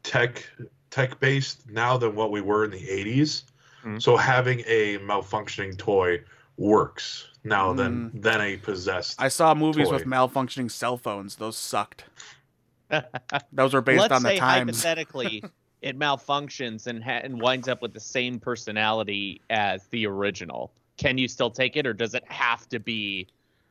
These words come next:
Speaker 2: a guy transfers his, his soul into a doll?
Speaker 3: I mean, I,
Speaker 2: And
Speaker 3: I
Speaker 2: then
Speaker 3: can
Speaker 2: kills
Speaker 3: take, I
Speaker 2: things.
Speaker 3: can take whatever they're doing. It just won't be enjoyable. I like the story better if it's, you know, a possessed doll. I think that's, that's, that's more clever.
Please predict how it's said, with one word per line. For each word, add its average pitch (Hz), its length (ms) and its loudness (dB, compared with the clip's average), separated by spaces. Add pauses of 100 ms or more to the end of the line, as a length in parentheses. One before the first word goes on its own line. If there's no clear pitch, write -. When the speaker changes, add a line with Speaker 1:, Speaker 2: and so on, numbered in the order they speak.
(100)
Speaker 2:
a 127 120 4
guy 101 520 0 (120)
transfers 110 720 -6
his, 104 180 -6 (100)
his 110 220 -6
soul 98 440 2
into 101 420 -6
a 90 180 -4 (100)
doll? 71 360 0 (600)
Speaker 3:
I 196 60 -14
mean, 147 160 -10
I, 123 160 -8
Speaker 2:
And - 120 -4
Speaker 3:
I 95 40 2
Speaker 2:
then 95 60 0
Speaker 3:
can 92 80 -2
Speaker 2:
kills - 320 0
Speaker 3:
take, - 120 -16
I - 40 -2
Speaker 2:
things. 226 80 0
Speaker 3:
can 165 120 -4
take 202 200 -2
whatever 156 280 0
they're 127 120 0
doing. 139 300 -2
It 120 60 -10
just 127 200 -12
won't 135 160 -6
be 123 80 -8
enjoyable. 107 600 -6
I 113 100 -6
like 127 180 -4
the 123 80 -8
story 135 340 -2
better 107 320 -6
if 110 140 -12
it's, - 340 -18
you 131 80 -14
know, 104 220 -8
a 104 80 -12
possessed 113 640 -12 (140)
doll. 110 460 -10
I 110 80 -12
think 120 120 -12
that's, 110 180 -12 (100)
that's, - 200 -12 (320)
that's 98 220 -12 (100)
more 104 460 -12 (180)
clever. 113 480 -8